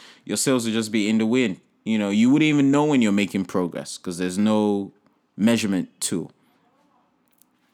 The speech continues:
When you have goals, they help you discern opportunities, possibilities, you know. So tag me at Philip Dada Junior on Instagram, at Twitter, wherever you have.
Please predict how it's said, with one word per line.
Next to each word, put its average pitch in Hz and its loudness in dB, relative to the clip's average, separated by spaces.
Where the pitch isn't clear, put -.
When 110 0
you 110 4
have 113 0
goals, 110 2
they 104 0
help 117 0
you 110 2
discern 104 0
opportunities, 95 -6
possibilities, - -4
you 98 -2
know. 80 -2
So 107 0
tag 120 2
me 101 0
at 98 2
Philip 101 -4
Dada 95 -4
Junior 90 -6
on 85 -6
Instagram, 98 -6
at 90 -6
Twitter, 85 -6
wherever 90 -2
you 85 -4
have. 82 -6